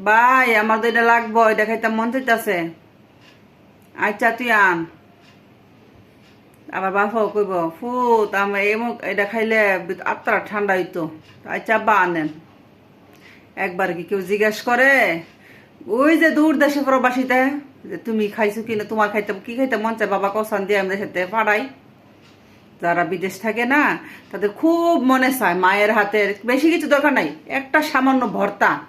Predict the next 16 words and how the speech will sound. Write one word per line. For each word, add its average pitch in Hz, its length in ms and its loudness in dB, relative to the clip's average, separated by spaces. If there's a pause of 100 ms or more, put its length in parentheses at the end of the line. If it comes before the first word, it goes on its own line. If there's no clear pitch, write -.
(1600)
মাংস 202 340 -4
পোলাও 254 340 2
না, 185 220 -2
একটা - 160 -8
সামান্য 233 360 -2
ভর্তা 220 300 -4
দিলেও 254 300 2
যারা 226 180 4
বিদেশ 220 340 -4
থাকে 277 200 -4
না, 311 100 0
তারা 226 180 -4
অনেক 262 480 0
খুশি 262 280 -2
হয়ে 175 100 0
যায়, 143 140 -8